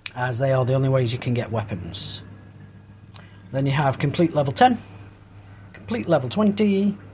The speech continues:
complete level thirty, complete level forty, complete level fifty. So all in all, guys, levels take about,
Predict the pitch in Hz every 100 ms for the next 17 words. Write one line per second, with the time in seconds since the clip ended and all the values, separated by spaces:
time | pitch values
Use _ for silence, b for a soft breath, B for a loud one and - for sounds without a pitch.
0 | - - - - - 156 214 - 139 117
1 | - 214 202 214 208 196 196 196 - -
2 | - B B B B - 294 156 107 110
3 | 107 202 190 180 214 196 185 180 - -
4 | - - - - - 330 156 113 110 113
5 | 131 269 - 117 101 - - - - -
6 | b b b - 220 220 262 269 185 165
7 | 147 190 208 - - - - 170 202 196
8 | 180 - 202 190 185 180 185 180 185 175